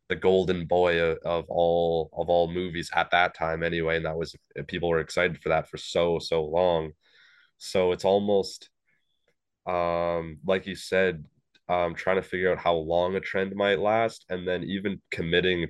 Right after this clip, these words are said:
to a trend like that is, is scary because there's a lot of people who kind of just roll their eyes and, uh, say, if it's not the best of the best in that trend, it's, it's not worth it at all.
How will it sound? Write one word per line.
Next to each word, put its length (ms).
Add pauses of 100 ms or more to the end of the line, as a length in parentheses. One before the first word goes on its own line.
to 260
a 60
trend 400
like 280
that 200
is, 200
is 200
scary 440
because 600 (540)
there's 180
a 60
lot 260
of 80
people 420
who 160
kind 280
of 40
just 140
roll 260
their 200
eyes 500
and, 260
uh, 240 (440)
say, 300
if 200
it's 140
not 180
the 80
best 440
of 120
the 80
best 400
in 120
that 180
trend, 400
it's, 400
it's 180
not 180
worth 300
it 140 (260)
at 160
all. 400